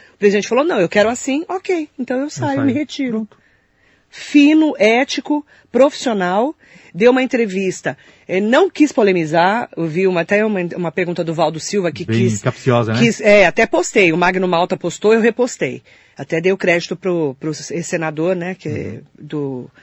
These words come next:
Speaker 1: assim, que, que colocou lá, né, que a
Speaker 2: Uhum.
Speaker 1: Globo tentou forçar, né?
Speaker 2: Uhum.
Speaker 1: Ele falou: não,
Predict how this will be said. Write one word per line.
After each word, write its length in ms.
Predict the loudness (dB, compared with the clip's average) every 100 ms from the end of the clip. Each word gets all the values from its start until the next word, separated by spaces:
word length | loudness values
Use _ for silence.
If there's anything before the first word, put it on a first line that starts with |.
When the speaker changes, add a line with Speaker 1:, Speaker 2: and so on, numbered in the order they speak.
| -20 -20 -12
Speaker 1:
assim, 380 | -10 -6 -4 -4
que, 160 | -6 -8
que 240 | -10 -14 -8
colocou 420 | -2 -2 -2 -2
lá, 180 | -2 -2
né, 160 | -4 -4
que 100 | -6
a 60 |
Speaker 2:
Uhum. 60 | -4
Speaker 1:
Globo 200 | -6 -6
tentou 440 | -8 -8 -4 -4
forçar, 600 | -4 -8 -6 -4 -2 -4
né? 220 | -10 -12 -12
Speaker 2:
Uhum. 80 | -16 -16 -16 -16 -8
Speaker 1:
Ele 200 | -6 -6
falou: 200 | -8 -10
não, 500 | -6 -6 -6 -6 -10